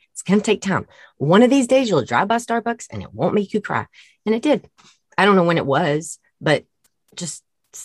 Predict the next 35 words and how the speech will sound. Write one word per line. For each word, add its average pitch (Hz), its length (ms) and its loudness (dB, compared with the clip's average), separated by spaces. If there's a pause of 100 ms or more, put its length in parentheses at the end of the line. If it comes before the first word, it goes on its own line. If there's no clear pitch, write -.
(120)
uh, 240 100 -6
suddenly 170 460 -2
I 170 60 -4
didn't 180 200 -6
cry 165 220 -2
at - 80 -10
Starbucks. - 600 -6
And 170 320 -4
it 180 140 2
was, 165 380 0 (320)
I 165 80 -2
guess 160 260 -2
that's - 260 -4 (140)
part 170 240 -2
of 151 80 -4
my 165 220 0
healing 123 360 -6
journey, - 400 -10 (460)
was 151 380 2
just 156 280 -2
accepting 151 720 -2
that 139 260 -4 (300)
that's 110 240 -8
where 143 120 0
I 156 60 2
was 185 500 0
and 104 160 -6
that's 107 180 -6
how 165 140 0
long 185 200 2
it 160 60 0
was 175 160 -4
gonna 180 160 -2
take. 165 580 -2
And 135 460 -8